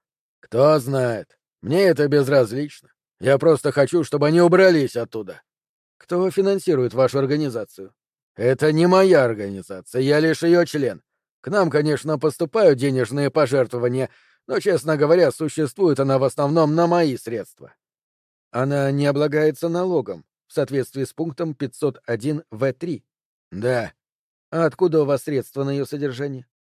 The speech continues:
«Я неплохо заработал на фильмах, но вообще-то это не ваше дело», отрезал Эстебан, скидывая топор с плеча.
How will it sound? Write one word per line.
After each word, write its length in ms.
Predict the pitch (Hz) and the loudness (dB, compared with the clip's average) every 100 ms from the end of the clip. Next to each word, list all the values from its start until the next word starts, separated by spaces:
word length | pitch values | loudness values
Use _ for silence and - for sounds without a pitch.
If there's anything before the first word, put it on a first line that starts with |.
| _ _ _ _ _ - | _ _ _ _ _ -6
«Я 240 | 117 190 | 0 2
неплохо 480 | 196 196 208 190 180 | 2 4 4 4 2
заработал 560 | 156 170 165 165 165 156 | 2 2 4 2 2 0
на 140 | 147 | -2
фильмах, 420 | - 95 87 90 | -6 -12 -14 -12
но 140 | 120 151 | -4 0
вообще-то 340 | 151 180 165 | 0 0 0
это 240 | 170 175 165 | 0 0 0
не 160 | 170 | 2
ваше 360 | 185 - - 123 | 0 -2 -4 -6
дело», 340 | 143 147 85 _ _ _ | -6 -10 -12 _ _ _
отрезал 520 | 98 127 127 113 117 | -10 -4 -2 -2 -4
Эстебан, 400 | 117 - 117 160 - _ _ | -4 -4 -2 -4 -8 _ _
скидывая 520 | _ - 131 135 131 | _ -8 -4 -2 0
топор 320 | 127 120 123 - | -2 -2 -4 -6
с 60 | |
плеча. 400 | 120 113 85 76 | -12 -14 -14 -18